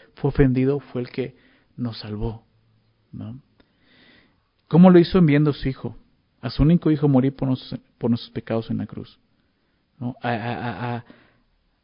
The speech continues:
a Jesús, ¿no? A nuestro Señor Jesucristo, quien de esta manera se convierte entonces en nuestra esperanza. Como dice el texto, nuestra esperanza.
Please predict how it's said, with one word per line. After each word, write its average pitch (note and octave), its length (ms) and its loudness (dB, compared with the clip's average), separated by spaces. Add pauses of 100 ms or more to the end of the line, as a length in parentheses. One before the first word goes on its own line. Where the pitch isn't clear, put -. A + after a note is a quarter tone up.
(320)
a - 100 -14
Jesús, - 840 -8 (120)
¿no? A2+ 280 -10 (300)
A C3 100 -4
nuestro B2 200 -4
Señor D3 140 0
Jesucristo, C#3+ 500 -4
quien B2+ 200 0
de C#3+ 60 2
esta D3 200 -2
manera C3+ 320 2
se - 160 -12
convierte B2 420 -4
entonces A#2+ 460 -8
en A2 80 -12
nuestra A2 240 -14
esperanza. A2 580 -14 (720)
Como A#2 180 -2
dice A#2+ 160 -2
el A#2 60 -16
texto, A2+ 320 -8
nuestra C3+ 240 -4
esperanza. A2+ 600 -8